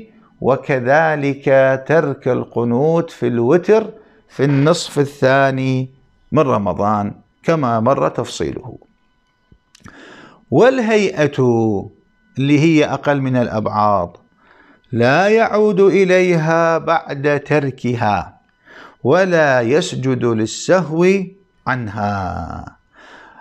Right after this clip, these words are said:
الهيئات عندنا في الصلاة كثيرة، آه، مثلًا تكبيرات الانتقال عندما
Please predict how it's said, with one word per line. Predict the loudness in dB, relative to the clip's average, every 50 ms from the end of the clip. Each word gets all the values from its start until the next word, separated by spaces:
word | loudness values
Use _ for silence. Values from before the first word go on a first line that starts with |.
| -10 -4 -2
الهيئات | -2 -2 0 0 0 0 0 0 0 0 0 0 -2 -4
عندنا | -2 0 0 0 0 0 0 -2 -4
في | -4 -6
الصلاة | -8 -8 -6 -6 -4 -2 0 2 2 2 2 0 -2 -6 -16 _ _ _ _ _ _ -4
كثيرة، | -4 -2 -2 0 0 2 2 2 0 -2 -2 -6 -12 -20 _ _ _ _ _ _ _ _ -20 _ _ _ _ _ _ _ _ _ -2
آه، | 0 2 2 4 4 4 2 2
مثلًا | 0 0 -2 -4 0 0 0 0 2 0 0 -2
تكبيرات | 0 0 -2 0 0 -4 -2 0 2 2 2 2 2 2 0 0 -2 -4
الانتقال | -4 -4 -4 -6 -6 -4 -4 -4 -6 -2 0 2 2 4 2 2 0 -4 -10 -14 -18 -20 _ _ _
عندما | -6 -4 -4 -2 0 0 0 0 0 0 0 0 0 -2 -4 -6